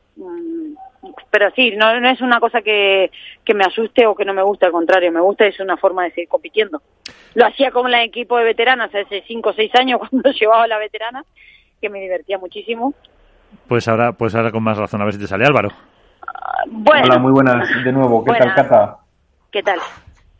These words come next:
Speaker 3: Bueno, la semana pasada tuve la suerte de estar contigo y, bueno, te pregunté
Speaker 1: Sí.
Speaker 3: muchas cosas, pero me quedó alguna que otra en el tintero.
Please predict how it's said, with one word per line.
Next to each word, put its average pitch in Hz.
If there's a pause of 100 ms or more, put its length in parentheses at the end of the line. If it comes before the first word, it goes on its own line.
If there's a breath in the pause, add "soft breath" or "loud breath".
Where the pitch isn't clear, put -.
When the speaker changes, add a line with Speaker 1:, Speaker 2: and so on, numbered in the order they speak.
Speaker 3:
Bueno, 131
la 113
semana 143
pasada 135
tuve 135
la 131
suerte 127
de 127
estar 123
contigo 131 (360)
y, 104
bueno, 123
te 107
pregunté 110
Speaker 1:
Sí. 131
Speaker 3:
muchas 139
cosas, 147
pero 120
me 113
quedó 113
alguna 127
que 131
otra 127
en 127
el -
tintero. 104